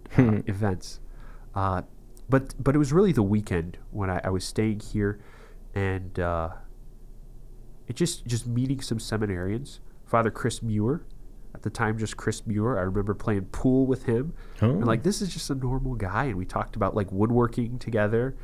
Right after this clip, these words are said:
Speaker 1: And, uh, he kinda made fun of me a little bit 'cause I was terrible at pool, but he wasn't much better. So, uh, so it was just, like, it was a very human interaction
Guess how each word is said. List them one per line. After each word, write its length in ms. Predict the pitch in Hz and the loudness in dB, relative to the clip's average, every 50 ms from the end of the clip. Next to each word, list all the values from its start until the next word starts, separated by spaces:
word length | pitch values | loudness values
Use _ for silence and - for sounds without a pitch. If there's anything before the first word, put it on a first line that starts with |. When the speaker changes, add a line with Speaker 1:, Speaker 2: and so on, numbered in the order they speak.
| - - - - - - - - - | -12 -12 -12 -12 -12 -12 -12 -10 -8
Speaker 1:
And, 300 | - 101 98 98 98 95 | -6 -4 -4 -4 -2 0
uh, 140 | 95 87 90 | 0 0 0
he 80 | 92 110 | 0 -2
kinda 220 | - - - 107 | 0 2 2 2
made 160 | 104 104 98 | 4 2 2
fun 220 | - - - 107 104 | 0 2 0 2 2
of 60 | 113 | 4
me 60 | 117 113 | 4 4
a 60 | 110 | 4
little 200 | 107 104 104 104 | 4 4 4 4
bit 240 | 104 107 107 - - | 4 4 2 2 2
'cause 100 | - 107 | -2 -2
I 60 | 98 | 0
was 100 | 90 90 | 0 0
terrible 400 | - - - 110 107 104 107 101 | -2 0 0 2 2 2 2 0
at 140 | 98 - - | 0 0 -4
pool, 320 | - - 107 110 120 135 135 | -4 -2 0 2 2 2 2
but 160 | 135 117 113 | 0 -2 -2
he 60 | - | 2
wasn't 220 | 117 117 110 120 107 | 0 2 2 0 0
much 300 | 107 107 117 - - - | 2 0 0 0 -2 0
better. 380 | - 127 123 139 151 165 160 - - - - - - - - - | 2 2 4 4 2 0 -2 -4 -10 -14 -14 -14 -14 -14 -12 -12
So, 380 | - - - - 127 117 110 107 | -8 -8 2 4 6 6 6 6
uh, 360 | - 107 110 101 98 98 104 - - | 6 4 4 4 4 2 0 -4 -6
so 180 | - - 175 170 | 0 0 4 4
it 20 | 180 | 6
was 120 | 202 170 | 4 6
just, 200 | 226 233 220 - | 4 2 4 6
like, 200 | 190 170 151 139 | 6 6 6 6
it 80 | - - | 4 2
was 140 | 160 151 151 | 4 4 4
a 40 | 151 | 4
very 160 | 175 180 165 | 4 4 4
human 320 | - - - 175 170 160 143 | 2 0 -2 2 2 4 4
interaction 720 | 135 123 113 110 104 104 107 - - - 143 135 143 - | 6 4 4 4 2 0 -2 -4 -6 -4 -4 -4 -4 -8